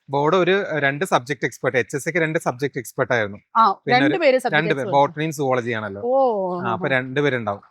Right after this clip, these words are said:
Speaker 2: ആ.
Speaker 1: സബ്ജക്ട്.
Speaker 2: കോമൺ ചോദ്യങ്ങളും ഉണ്ടായിരുന്നു.
Speaker 1: അതെ, കോമൺ ചോദ്യങ്ങൾ ഉണ്ടായിരുന്നു.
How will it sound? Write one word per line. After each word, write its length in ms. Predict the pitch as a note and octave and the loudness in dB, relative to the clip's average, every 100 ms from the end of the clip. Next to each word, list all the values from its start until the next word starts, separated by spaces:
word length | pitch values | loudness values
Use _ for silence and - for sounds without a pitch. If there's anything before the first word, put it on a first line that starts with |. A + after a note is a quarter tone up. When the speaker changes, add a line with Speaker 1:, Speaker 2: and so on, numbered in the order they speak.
| - | 0
Speaker 2:
ആ. 60 | A3+ | 0
Speaker 1:
സബ്ജക്ട്. 320 | A2+ B2+ A#2 | 0 -6 -10
Speaker 2:
കോമൺ 640 | - - C4 C4 C#4+ D#4+ | -8 4 6 6 4 0
ചോദ്യങ്ങളും 560 | D#4+ C#4+ B3+ C4 C4+ A#3 | 2 2 2 0 2 2
ഉണ്ടായിരുന്നു. 440 | F#3 F3 E3+ E3 | 2 0 -2 0
Speaker 1:
അതെ, 220 | C#3 A#2 | 0 0
കോമൺ 360 | A2 C3 C3 C#3+ | -2 -2 0 -2
ചോദ്യങ്ങൾ 400 | E3+ D#3 D#3+ D#3+ | 0 0 0 -2
ഉണ്ടായിരുന്നു. 420 | D#3+ D#3 D#3 G#3 | 2 2 2 -4